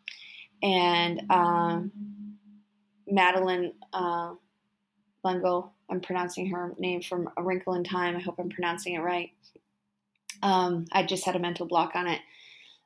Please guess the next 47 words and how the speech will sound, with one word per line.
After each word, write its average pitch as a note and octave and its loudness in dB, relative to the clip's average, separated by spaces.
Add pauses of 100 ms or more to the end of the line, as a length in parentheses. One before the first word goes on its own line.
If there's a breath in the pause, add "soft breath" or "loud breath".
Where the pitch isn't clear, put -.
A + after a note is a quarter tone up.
(160)
I G3 10
love G3 8
her G#3+ 2
quote. G#3 4
She G#3+ -2
says, F#3+ 2
"We're G3 -2
not G3 4
just G#3 -2
the G#3+ 2
age G3+ 2
we G#3+ 2
are, G#3 6
we're F#3 0
every F3+ 4
age F3+ 4
we've F3+ 2
ever F3 0
been." G3 2
So F#3+ -4
maybe G3+ 0
all F#3+ 0
of G#3+ -8
us A#3 -4
need A#3+ -2
to - -4
read A#3+ 0
books A#3+ -4
about A3 -2
how A3 0
to A3+ -2
be A#3 0
an A3 -2
awesome A3 -2
teenager, A#3 0
'cause G3+ -4
I F#3+ 2
needed F#3+ 0
this A3 -2
book A3+ -4
when G3+ -2
I G3 0
was F#3+ -2
a - -2
not F3+ 2
awesome G#3+ 2
teenager. B3+ 2